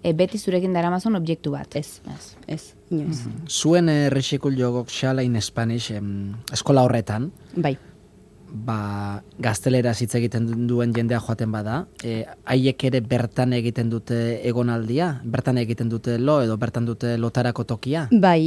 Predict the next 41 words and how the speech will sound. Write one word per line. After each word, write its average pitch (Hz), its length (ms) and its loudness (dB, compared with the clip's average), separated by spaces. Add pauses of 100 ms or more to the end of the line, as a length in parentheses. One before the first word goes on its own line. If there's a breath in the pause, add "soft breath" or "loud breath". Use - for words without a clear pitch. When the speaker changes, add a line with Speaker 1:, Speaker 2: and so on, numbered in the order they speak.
Speaker 2:
hilabete 185 320 2
bat 185 120 2
pasatzen 175 380 0
dute 170 160 2
gurekin 170 440 2
kurtsua 165 440 0
egiten, 226 580 4
eta 143 960 0
guk 151 200 0
ematen 151 280 0
diogu 156 300 2
kurtsua, 202 880 0
e, 139 600 -2
bai, 131 260 -4
gela 185 460 2
eta, 127 420 -4
eta 131 220 -10
janaria. 123 500 -8 (180)
Speaker 3:
Mm, 117 220 -8 (100)
baina 135 360 2
horiek 123 260 0
bueltatu 120 380 0
egiten 110 240 -2
dira, 120 200 2
ez 135 80 0
zure 120 200 -2
moduan? 98 420 -4
Speaker 2:
Hori 156 260 4
da, 131 220 -6
bai, 139 160 -2
hilabete 147 300 0
bateako 143 340 -2
etortzen 151 360 -2
dira, 196 240 4
eta 226 140 0
gero 143 220 0
bueltatzen 127 400 -6
dira 123 180 -6
beraien 123 720 -8
herritara. 131 460 -6
Speaker 3:
Denak? 156 380 2